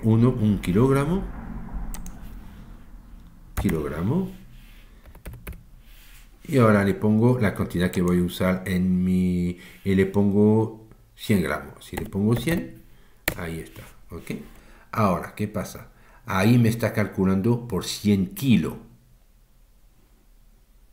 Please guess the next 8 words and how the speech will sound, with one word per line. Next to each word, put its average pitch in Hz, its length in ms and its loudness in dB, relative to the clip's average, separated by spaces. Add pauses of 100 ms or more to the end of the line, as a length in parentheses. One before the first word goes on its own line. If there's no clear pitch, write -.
(920)
¿Ok? - 180 -10 (600)
Así 95 320 -4
que - 280 -4
como 73 540 -6
la 69 160 -6
pusiste 143 380 -6
en 135 160 0
kilogramo, 135 840 2